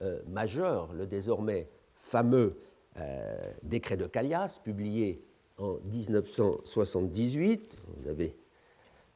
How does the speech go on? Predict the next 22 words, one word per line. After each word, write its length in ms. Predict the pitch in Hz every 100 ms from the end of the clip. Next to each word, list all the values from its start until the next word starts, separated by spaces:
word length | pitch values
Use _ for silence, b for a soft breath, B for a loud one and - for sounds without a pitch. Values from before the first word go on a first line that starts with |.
| -
euh, 240 | 65 69 - b b b b _ -
le 80 | -
haut 100 | 78
de 80 | 73
la 80 |
stèle 300 | 82 - 82
sous 120 | 71 80
les 260 | 90 104
yeux, 280 | 147 190 226 - - b b b b b b -
il 120 | 135
nous 100 | 175
faut 140 | 175
revenir 420 | 180 170 170 185 165
encore 520 | 160 202 208 190 -
sur 160 | - 160
la 100 | 143
décennie 460 | 139 143 151 160 156
antérieure 680 | 131 131 117 127 104 87 - - _ - - -
à 100 | 101
cette 220 | - 92
révolte, 560 | 101 104 104 85 - -
puisque 300 | 156 -